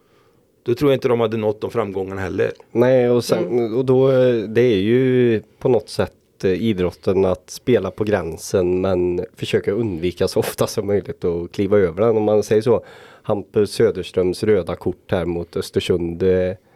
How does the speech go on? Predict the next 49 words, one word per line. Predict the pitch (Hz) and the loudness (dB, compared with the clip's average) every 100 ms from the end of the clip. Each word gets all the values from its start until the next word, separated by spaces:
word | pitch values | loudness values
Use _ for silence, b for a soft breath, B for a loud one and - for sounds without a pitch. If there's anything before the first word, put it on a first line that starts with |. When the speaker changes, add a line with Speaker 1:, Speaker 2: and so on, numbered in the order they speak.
| b b b | b b b
Speaker 2:
det | 123 | 0
var | 123 | 0
ju | 107 | 2
onödigt. | 147 110 92 98 165 - - - | 0 2 0 0 -2 -6 -20 -4
Det | 117 | 0
var | 120 104 | 2 2
ju | |
Speaker 3:
Mm. | 104 | 2
Speaker 2:
på | - 123 120 117 | 0 0 2 2
offensiv | 123 - 120 117 117 | 0 0 0 2 0
planhalva | - 127 101 92 95 107 | 2 2 2 0 0 2
och | |
det | 110 110 107 | 4 4 4
står | - 117 110 | 0 2 2
ett | 107 107 _ - | 2 -4 _ -2
ett | 104 - 113 | -2 0 2
och | 110 | 4
det | 107 | 4
är | 101 98 | 2 0
Speaker 3:
Mm. | 98 95 87 B B | -2 -6 -12 B B
Speaker 2:
en | 123 123 | 2 2
dryg | 120 113 104 | 2 0 0
halvtimme | 127 90 80 104 107 | -4 -6 -10 -4 -4
kvar | - 123 127 107 | 0 2 2 2
och | |
man | 110 107 101 | 2 2 0
satsar | 117 - - 107 | -2 -6 -2 0
så | - 107 | 2 2
hårt | 107 98 - - | 2 2 0 -6
när | - 101 | -2 0
man | 101 | 0
dessutom | 101 101 123 110 - 101 | 0 0 0 0 -2 -2
har | - 101 113 131 | 0 4 4 2
ett | 131 | -2
gult | - 92 90 - | -2 -4 -4 -8
kort. | 92 - - | -8 -8 -6
Så | 110 | -2
det, | 101 104 101 | 2 2 2
det | 101 | 0
var | 110 113 | 2 4
ju | 110 | 2
lite | 110 - | -2 -4
som | 101 104 | -2 0
att | 107 | 2
be | 120 135 117 | 0 0 0
om | 90 | -2
att | 87 - | -6 -4
bli | 107 | -2
utvisad. | 98 - 90 | -2 -2 -2